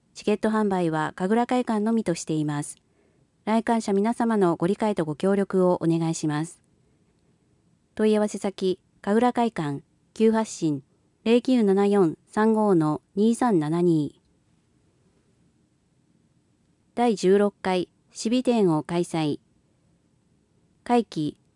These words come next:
六月十五日火曜から二十日日曜、十八日、十九日は十九時まで。搬入、飾り付け、六月十三日日曜、十三時から十四時。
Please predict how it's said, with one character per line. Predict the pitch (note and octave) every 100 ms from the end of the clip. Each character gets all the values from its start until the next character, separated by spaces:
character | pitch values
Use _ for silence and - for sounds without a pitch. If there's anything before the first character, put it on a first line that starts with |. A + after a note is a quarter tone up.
| _
六 | - G3 A#3
月 | A#3+ A#3+
十 | A#3 B3
五 | A#3+
日 | G#3 -
火 | - F#3+
曜 | G#3+ G#3+
か | F3
ら | D#3+ D3 - -
二 | F3
十 | -
日 | G#3 G#3
日 | E3+ E3+ F#3
曜、 | F#3+ E3+ C#3 _ _ _ _ _ -
十 | G#3+ A3+
八 | A3+ -
日、 | A3+ - E3
十 | E3+ A#3
九 | B3
日 | A3+ G3+ F3
は | D#3 D3
十 | - G3
九 | G#3+ A3+
時 | F#3
ま | E3
で。 | C#3+ C#3 - _ _ _ _ _ _ _ _ -
搬 | G#3+ G#3
入、 | G3+ G3 G3 -
飾 | - F#3
り | G#3
付 | F#3+ - E3+ E3
け、 | _ _ _ _ _
六 | - G3+
月 | B3 B3 B3
十 | B3+
三 | B3 A3
日 | G3+ -
日 | D#3 D3+ - F3+
曜、 | F3+ D#3 - _
十 | G3 A#3
三 | B3+ B3+
時 | A3+
か | -
ら | D3+
十 | D3 E3+
四 | F3+ E3+
時。 | D3 -